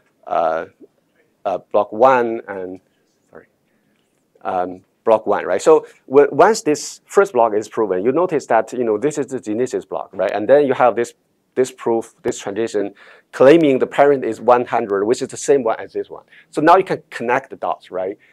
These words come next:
And this one is deemed trustworthy, or we, we call it, uh,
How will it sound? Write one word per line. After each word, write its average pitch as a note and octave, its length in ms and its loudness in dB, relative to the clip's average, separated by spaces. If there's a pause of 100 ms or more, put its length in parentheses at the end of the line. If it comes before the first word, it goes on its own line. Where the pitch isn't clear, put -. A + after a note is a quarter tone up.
(320)
And B2 140 2
this G#3 160 6
one F#3+ 180 2
is C3+ 260 0
deemed D3+ 300 0 (120)
trustworthy, A#2+ 720 0
or G#2 320 0 (140)
we, A2+ 540 -8
we G#2+ 180 -6
call G#2+ 200 -6
it, G2+ 200 -6 (280)
uh, D#2 120 -16